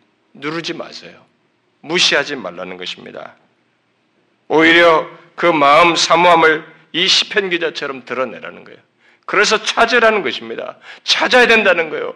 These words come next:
여기저기 말라버린 건천들을 뒤져서 혹시라도 물이 있는지,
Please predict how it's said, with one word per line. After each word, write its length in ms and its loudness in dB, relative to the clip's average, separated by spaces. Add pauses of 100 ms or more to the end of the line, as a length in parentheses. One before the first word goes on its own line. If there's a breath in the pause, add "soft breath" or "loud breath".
(240 loud breath)
여기저기 720 4 (440 loud breath)
말라버린 560 4
건천들을 640 2
뒤져서 560 -8 (420 soft breath)
혹시라도 480 0
물이 300 -6
있는지, 540 -12